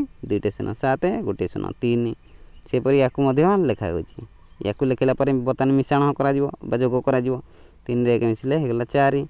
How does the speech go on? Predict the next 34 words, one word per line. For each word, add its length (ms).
ସତୁରି, 380
ଇଏ 80
କୋଡ଼ିଏ 240
ମିଶିଲେ 300
ହେଇଯିବ 220
ନବେ 320
ବା 80
ଶୂନ 260
ଶୂନ 160
ଶୂନ 220
ସାତ 220
ଦୁଇ 220
ନଅ। 240
ତାପରେ 340
ଇଏ 140
ଚାରିଶହ, 380
ଇଏ 60
ତିନିଶହ, 380
ଇଏ 120
ଗଲା 160
ସାତଶହ, 480
ଇଏ 140
ସାତ 240
ହଜାର, 220
ଦୁଇ 220
ହଜାର, 280
ଇଏ 100
ଗଲା 160
ନଅ 240
ହଜାର, 240
ଇଏ 80
ତିରିଶ 360
ହଜାର, 280
ଇଏ 120